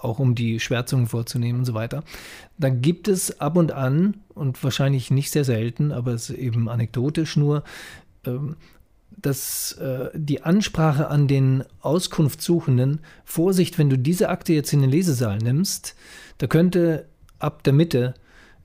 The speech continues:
wirklich für dich eine Welt zusammenbrechen. Überlegst dir wirklich genau, ich kann Ihnen jetzt nicht das deutlich sagen,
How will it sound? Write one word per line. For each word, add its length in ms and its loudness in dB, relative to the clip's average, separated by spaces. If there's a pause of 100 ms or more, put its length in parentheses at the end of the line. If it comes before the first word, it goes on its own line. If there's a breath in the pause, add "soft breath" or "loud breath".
(220)
wirklich 320 0
für 100 2
dich 160 0
eine 140 4
Welt 180 0
zusammenbrechen. 880 0
Überlegst 520 0
dir 180 2
wirklich 260 0
genau, 320 0
ich 140 -2
kann 180 2
Ihnen 540 2
jetzt 320 -4
nicht 320 -2 (240)
das 340 -8
deutlich 380 2
sagen, 480 0